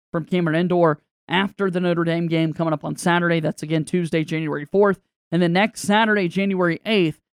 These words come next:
Duke has a game scheduled at home versus Miami. Last little tidbit I wanna give you here for Duke men's basketball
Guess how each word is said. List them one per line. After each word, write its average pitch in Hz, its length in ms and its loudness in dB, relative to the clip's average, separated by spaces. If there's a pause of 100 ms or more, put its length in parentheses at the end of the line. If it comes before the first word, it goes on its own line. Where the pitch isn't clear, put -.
(160)
Duke 185 140 -2
has 175 160 0
a - 20 -6
game 170 220 -2
scheduled 170 400 -2
at 160 160 -2
home 165 340 0 (320)
versus 180 560 -2
Miami. 151 640 -2 (1040)
Last 214 340 -2
little 214 440 2
tidbit 202 380 4
I 196 40 4
wanna 196 200 0
give 180 140 0
you 185 80 0
here 185 200 2
for 180 100 -4
Duke 170 240 0
men's 175 180 -2
basketball 180 640 0